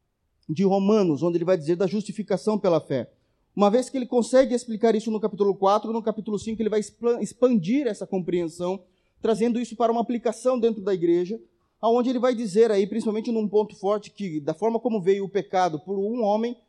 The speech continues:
por um homem veio a justificação, e que aonde nós abundamos em pecado, estávamos cheios de pecado, não exis-, não existia um único lugar da nossa existência, nenhuma esfera da nossa vida,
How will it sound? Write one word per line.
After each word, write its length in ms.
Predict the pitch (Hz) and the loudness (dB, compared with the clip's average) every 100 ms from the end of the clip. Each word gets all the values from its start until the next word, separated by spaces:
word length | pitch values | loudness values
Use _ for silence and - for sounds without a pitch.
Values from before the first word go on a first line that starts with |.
| _ | _
por 140 | - 240 | 0 2
um 160 | 226 | 2
homem 260 | 220 233 214 | 0 0 2
veio 200 | 202 196 | 2 0
a 40 | |
justificação, 880 | 170 196 190 202 190 226 - 220 254 - _ _ _ | -2 -8 -10 -8 -4 -4 -2 -2 -4 -10 _ _ _
e 100 | 233 | -6
que 100 | 226 | 0
aonde 320 | 247 254 277 | 2 2 0
nós 220 | 262 247 254 | -2 0 0
abundamos 640 | 240 247 196 277 294 226 | 0 2 4 4 4 2
em 100 | 240 | 0
pecado, 460 | 226 202 208 208 180 | 0 -2 -2 -2 -2
estávamos 360 | 214 196 202 | -2 -2 -4
cheios 300 | - 226 254 | -4 -6 -4
de 80 | 202 | -6
pecado, 480 | 202 208 196 202 202 | -2 -2 0 -2 -2
não 140 | 208 | -6
exis-, 280 | 202 190 - - | -8 -12 -16 -6
não 180 | 214 | -4
existia 440 | 240 202 - 226 240 | -4 -8 -10 -10 -8
um 180 | 220 277 | -2 0
único 300 | 294 - 262 | 0 -2 -6
lugar 440 | 247 190 190 202 - _ _ _ - | -4 -2 -2 -2 -8 _ _ _ -2
da 120 | 196 | 0
nossa 280 | 214 202 214 | 0 -4 -6
existência, 640 | 170 - - 226 226 226 | -6 -6 -2 -2 -2 -4
nenhuma 300 | 196 240 254 | -2 -2 -4
esfera 560 | 240 - - 226 247 214 | -6 -12 -4 -4 -2 -4
da 80 | |
nossa 280 | 202 202 202 | -4 -4 -6
vida, 420 | 151 165 175 202 | -6 -6 0 0